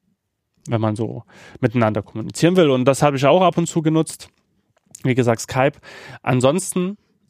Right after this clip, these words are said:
ähm, hat man viel telefoniert mit den entsprechenden Personen. Es ist halt oft auch eins zu eins Kommunikation gewesen bei mir. Das heißt, ich habe eine konkrete Person, mit der habe ich mich dann, äh, zusammengefunden und, äh, mit denen kommuniziert.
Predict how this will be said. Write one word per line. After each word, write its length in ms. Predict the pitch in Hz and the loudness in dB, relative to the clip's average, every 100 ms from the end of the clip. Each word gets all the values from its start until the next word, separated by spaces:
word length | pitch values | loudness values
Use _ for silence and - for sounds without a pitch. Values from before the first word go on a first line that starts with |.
| - | -4
ähm, 500 | 123 127 127 127 - _ - | 0 0 0 -4 -8 _ -6
hat 260 | 139 139 - | -4 -4 -2
man 380 | 123 120 120 - - - | -2 -2 -8 -14 -20 -12
viel 220 | - 127 | -2 0
telefoniert 520 | 120 113 - 131 175 | 0 -2 0 0 2
mit 100 | 165 | 0
den 300 | 151 147 156 | 0 -2 -4
entsprechenden 480 | 120 - 143 143 139 | -8 -4 -2 0 0
Personen. 280 | 135 135 127 | 2 2 2
Es 100 | - | 0
ist 80 | 135 | 0
halt 180 | 135 | 0
oft 340 | 135 135 - - | 0 -4 -4 -6
auch 140 | 123 | -6
eins 320 | - 127 147 | -4 -6 -6
zu 100 | - | -4
eins 240 | 92 147 - | -2 -2 -6
Kommunikation 640 | - 156 156 165 - 156 | -6 -4 -2 -4 -2 -2
gewesen 440 | 156 147 147 160 151 | -2 -2 -2 -2 -2
bei 120 | 143 | -2
mir. 360 | 139 147 170 - _ - - | -2 -4 -4 -8 _ -20 -20
Das 160 | - 120 | -10 0
heißt, 140 | 127 | 0
ich 20 | 120 | 0
habe 160 | - | 0
eine 240 | 117 127 - | 0 0 -2
konkrete 420 | 120 - 160 160 | -6 0 0 2
Person, 380 | 151 135 135 123 | 0 0 0 0
mit 140 | 113 | 2
der 200 | 117 113 | 2 2
habe 140 | 113 | -2
ich 100 | 113 | -4
mich 160 | 113 110 | -6 -4
dann, 280 | 113 110 110 - - - - - _ | -4 -4 -10 -18 -20 -20 -20 -20 _
äh, 240 | - 117 113 | -2 0 -2
zusammengefunden 1400 | - 123 127 139 143 139 _ - 139 143 135 131 127 120 123 | -4 0 2 2 -2 -6 _ -6 -2 0 0 -2 -6 -6 -6
und, 460 | 120 113 110 - | -4 -4 -8 -8
äh, 300 | 117 113 110 110 _ _ _ | -6 -4 -6 -12 _ _ _
mit 160 | 131 113 | -8 -4
denen 160 | 107 | -4
kommuniziert. 720 | 107 - - - - - - | -6 -14 -14 -12 -10 -12 -12